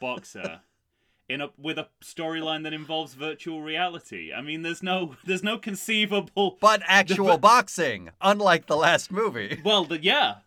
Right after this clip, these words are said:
Speaker 1: but con-, there's no conceivable reality in which this movie works. Except it did.
Speaker 2: Right.
Speaker 1: And it's the best and most beautiful
Speaker 2: So, but the thing about
Speaker 1: film in the series.
Speaker 2: the,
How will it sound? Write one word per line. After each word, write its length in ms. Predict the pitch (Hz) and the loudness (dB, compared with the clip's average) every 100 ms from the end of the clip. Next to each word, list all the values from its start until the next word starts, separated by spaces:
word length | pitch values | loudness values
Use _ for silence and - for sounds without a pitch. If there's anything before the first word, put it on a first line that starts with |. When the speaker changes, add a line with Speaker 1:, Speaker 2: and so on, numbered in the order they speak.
| _ | _
Speaker 1:
but 300 | 175 180 160 | -6 -6 -4
con-, 200 | 202 185 180 | -4 -4 -4
there's 220 | 185 180 | -6 -4
no 160 | 226 | -6
conceivable 920 | 277 247 202 - 220 208 180 170 180 | -6 -8 -10 -10 -10 -8 -8 -6 -6
reality 580 | 160 160 185 214 202 131 | -4 0 -2 -2 -10 -10
in 120 | 107 | -10
which 260 | 107 120 - | -10 -14 -14
this 240 | 135 127 | -16 -14
movie 300 | 131 127 117 | -14 -12 -12
works. 600 | 113 131 104 78 _ - _ _ _ _ _ _ _ _ _ _ _ _ _ - | -12 -12 -14 -16 _ -20 _ _ _ _ _ _ _ _ _ _ _ _ _ -14
Except 340 | 139 151 127 | -10 -8 -10
it 120 | 135 | -10
did. 180 | 196 208 | -10 -6
Speaker 2:
Right. 220 | 131 107 - _ _ _ _ | -4 -4 -8 _ _ _ _
Speaker 1:
And 160 | 127 139 | -8 -8
it's 120 | 143 | -8
the 100 | 147 | -12
best 360 | 123 151 156 - | -4 -2 -2 -6
and 120 | 147 | -10
most 260 | 143 143 - | -8 -10 -10
beautiful 240 | 143 143 | -6 -4
Speaker 2:
So, 40 | 196 | -2
but 160 | 175 | -2
the 160 | 139 135 | -2 0
thing 160 | 254 | 0
about 220 | 247 208 208 | 0 0 -2
Speaker 1:
film 100 | 143 | -4
in 80 | |
the 80 | 139 | -14
series. 420 | 131 175 165 170 | -12 -10 -10 -12
Speaker 2:
the, 80 | - | -16